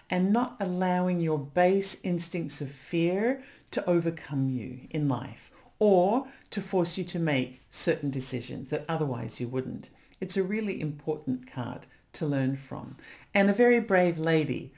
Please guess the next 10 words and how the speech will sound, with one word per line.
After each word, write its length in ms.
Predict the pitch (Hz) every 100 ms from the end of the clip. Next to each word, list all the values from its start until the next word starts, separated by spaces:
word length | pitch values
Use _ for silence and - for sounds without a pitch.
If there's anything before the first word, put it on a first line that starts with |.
| - -
who 160 | 190
actually 560 | 165 160 - 180 156 160
sits 640 | 160 269 - - - - - _ _ _ - -
and 180 | 170 165
strokes 840 | - - 185 170 170 - - - - -
the 100 | 160
lion, 760 | 151 165 165 165 139 107 - - - -
but 120 | 175
is 180 | 170 -
also 500 | 190 196 - 160 151